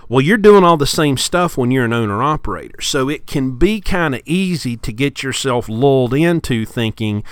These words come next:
"Well, hey, man, this is no different than being a company driver." So then you still hang on to that company driver mentality. A-, and so i-, it's kind of a pitfall, and I fell into it myself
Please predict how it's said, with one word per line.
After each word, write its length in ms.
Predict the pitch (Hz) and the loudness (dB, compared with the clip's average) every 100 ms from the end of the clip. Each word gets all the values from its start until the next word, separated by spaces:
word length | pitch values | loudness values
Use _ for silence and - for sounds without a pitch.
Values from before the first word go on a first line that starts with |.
| - - | -16 -16
"Well, 120 | - 101 | -8 -2
hey, 100 | 170 | 0
man, 200 | 110 110 | 0 0
this 160 | - | -2
is 100 | 104 | -6
no 100 | 107 | -6
different 360 | 101 107 110 90 | -4 -4 -4 -6
than 80 | 95 | -4
being 160 | 104 | -4
a 40 | 90 | -4
company 320 | - 156 101 | -6 -6 -8
driver." 460 | 85 78 - - - - - - - - - | -12 -14 -16 -20 -20 -20 -20 -20 -20 -20 -8
So 200 | - 131 | 0 2
then 180 | 135 143 | 4 4
you 120 | 131 | 4
still 340 | - - 131 | 0 0 0
hang 360 | 117 - 139 135 | 0 0 0 2
on 140 | 151 156 | 2 2
to 120 | 120 | -2
that 160 | 104 | -6
company 400 | - 143 135 117 | -2 -2 -2 -4
driver 280 | 107 101 92 | -6 -6 -6
mentality. 640 | 90 85 - 165 98 - - - _ _ _ _ _ _ _ _ _ - - | -8 -8 -4 -4 -6 -10 -20 -20 _ _ _ _ _ _ _ _ _ -20 -14
A-, 80 | 127 - | -12 -6
and 160 | 135 | -4
so 480 | - - 143 131 107 - - | -2 2 4 2 -2 -10 -20
i-, 540 | 101 - _ - 135 - | -20 -20 _ -20 -14 -4
it's 280 | 139 - | -2 -2
kind 260 | - 156 139 | -4 0 0
of 80 | 110 | 0
a 60 | |
pitfall, 600 | 101 208 220 - 98 80 | 4 4 4 0 -4 -6
and 140 | 113 123 | -4 0
I 100 | 143 | 0
fell 300 | - 151 131 | 2 0 0
into 320 | 117 - 120 | -2 -4 -4
it 80 | 101 | -4
myself 600 | 98 - 160 117 - - | -6 -6 -6 -6 -6 -10